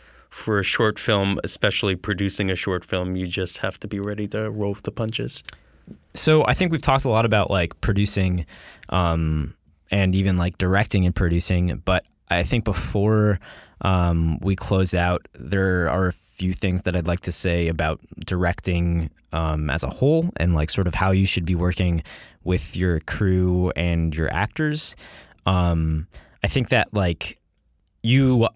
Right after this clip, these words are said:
Speaker 2: hire your crew for a reason. You hire them because they're all experts at what they're doing. Um, so you wanna be taking into account everything that they say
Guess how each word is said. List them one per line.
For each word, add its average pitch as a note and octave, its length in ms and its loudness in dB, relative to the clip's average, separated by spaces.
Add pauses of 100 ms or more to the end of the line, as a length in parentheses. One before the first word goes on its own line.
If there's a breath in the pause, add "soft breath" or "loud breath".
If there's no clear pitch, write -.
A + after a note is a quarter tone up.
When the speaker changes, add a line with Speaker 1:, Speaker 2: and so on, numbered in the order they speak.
Speaker 2:
hire C3+ 300 2
your G2+ 160 4
crew F2+ 440 2
for F2+ 220 0
a D#2+ 40 2
reason. A2 580 0
You F#2 140 -2
hire G2+ 260 2
them F2+ 200 2
because E2+ 340 -2
they're F2 280 0
all E2+ 200 0
experts - 560 -4
at D#2+ 120 -2
what E2+ 160 -4
they're D#2 120 -2
doing. F2+ 420 0 (440 loud breath)
Um, E2+ 360 2
so - 160 0
you F#2+ 180 4
wanna F#2+ 260 2
be F#2+ 120 2
taking F#2 360 -2
into F2 200 -2
account F2 340 -4
everything F#2 360 0
that F2+ 120 0
they D#2 120 -2
say F#2+ 440 2